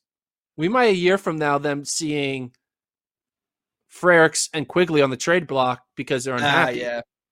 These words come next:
Speaker 1: You know?
Speaker 2: They're,
Speaker 1: And then
Speaker 2: they're
Speaker 1: maybe
Speaker 2: start-,
Speaker 1: they
Speaker 2: they're
Speaker 1: have to
Speaker 2: starting to
Speaker 1: flip
Speaker 2: leak.
Speaker 1: those two for
Speaker 2: They're starting to leak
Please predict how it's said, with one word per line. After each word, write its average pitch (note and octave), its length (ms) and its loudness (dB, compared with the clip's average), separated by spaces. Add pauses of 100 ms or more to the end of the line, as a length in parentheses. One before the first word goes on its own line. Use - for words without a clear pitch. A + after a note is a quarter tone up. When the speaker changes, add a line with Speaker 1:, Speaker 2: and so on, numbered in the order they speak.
(340)
Speaker 1:
You D3 140 -8
know? C#3+ 160 -8
Speaker 2:
They're, A#2+ 300 -8 (120)
Speaker 1:
And E3+ 140 0
then F#3+ 120 4
Speaker 2:
they're G3+ 160 8
Speaker 1:
maybe - 0 -
Speaker 2:
start-, G3 40 0
Speaker 1:
they G#3 60 6
Speaker 2:
they're F#3+ 140 6
Speaker 1:
have F#3+ 100 4
to E3+ 40 0
Speaker 2:
starting D3 140 2
to C3+ 40 0
Speaker 1:
flip G3 120 4
Speaker 2:
leak. C4 60 -6
Speaker 1:
those G3+ 280 6
two D#3 380 0 (720)
for D3 600 0
Speaker 2:
They're C#3+ 100 4
starting C#3+ 300 2
to C3 100 2
leak C3+ 240 0